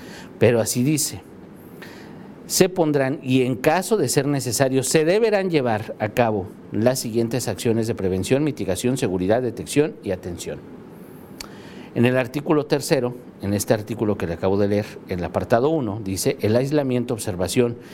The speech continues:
y cuarentena de personas que sean sospechosas de padecer la enfermedad y de los portadores del virus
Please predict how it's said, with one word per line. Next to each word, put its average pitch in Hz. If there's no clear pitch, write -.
y 110
cuarentena 147
de 127
personas 120
que 110
sean 110
sospechosas 117
de 120
padecer 139
la 123
enfermedad 101
y 117
de 131
los 120
portadores 131
del 101
virus 110